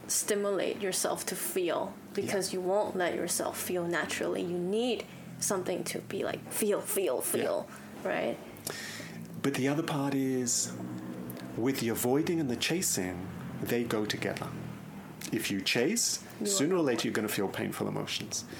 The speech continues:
Speaker 2: And if you avoid, the normal strategy to avoid something and an emotion is to chase after something else.
Speaker 1: Mm-hmm.
Speaker 2: And so chasing and avoiding,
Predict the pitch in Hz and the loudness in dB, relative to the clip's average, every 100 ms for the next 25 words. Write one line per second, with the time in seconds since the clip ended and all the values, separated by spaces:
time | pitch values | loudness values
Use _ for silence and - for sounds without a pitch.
0 | - - - 110 - 104 92 117 170 143 | -10 -8 -2 0 2 2 2 2 4 4
1 | 98 101 160 - - - - - - 98 | 2 2 -2 -6 -8 -8 -8 -8 -6 -4
2 | 110 127 131 120 - - 147 143 - 95 | 2 4 4 4 2 2 2 2 0 0
3 | 98 98 90 139 151 139 117 98 104 95 | 0 0 2 4 4 2 0 0 -2 -2
4 | 90 87 110 185 - 95 98 - - 104 | 0 0 0 2 0 0 0 -2 0 0
5 | 95 98 95 101 - - 135 98 - - | 0 0 0 0 -2 -2 -2 -2 -2 -4
6 | - - - 214 196 175 175 - - - | -6 -6 -4 -2 0 -2 -2 -6 -8 -8
7 | - 113 - 104 - 117 135 131 120 104 | -4 -2 0 2 2 2 2 2 2 2
8 | 120 156 151 104 98 104 | 2 4 4 2 2 0